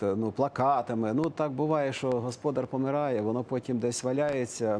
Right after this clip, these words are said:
Ну, я не кажу вже про пересічних людей, для яких теж щось є цінним.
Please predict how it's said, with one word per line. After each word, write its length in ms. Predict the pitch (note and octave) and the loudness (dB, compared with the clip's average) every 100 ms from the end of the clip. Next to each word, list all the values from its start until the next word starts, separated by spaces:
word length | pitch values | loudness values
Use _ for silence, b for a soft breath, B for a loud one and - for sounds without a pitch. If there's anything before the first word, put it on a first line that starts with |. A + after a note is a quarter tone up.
| G2+ | 0
Ну, 120 | A#2+ C#3+ | -2 0
я 120 | C#3 | 0
не 100 | C3 | 0
кажу 240 | C3+ C3+ | -2 -2
вже 180 | B2 B2+ | -2 -4
про 220 | B2 C3 | -2 -4
пересічних 580 | A#2 B2 A#2+ D#3 - G#2+ | -2 -2 -2 -4 -4 -4
людей, 280 | A2 G#2+ G2 | -2 0 -2
для 120 | G#2+ | -2
яких 240 | A2+ A#2+ G#2+ | -6 -6 -6
теж 280 | - D#3+ | -2 -2
щось 340 | - C3 B2 - | -2 -2 -2 -2
є 260 | G#2+ A#2+ | 0 0
цінним. 580 | G#2 - D3+ D3 A#2+ A2 | 0 0 2 4 2 0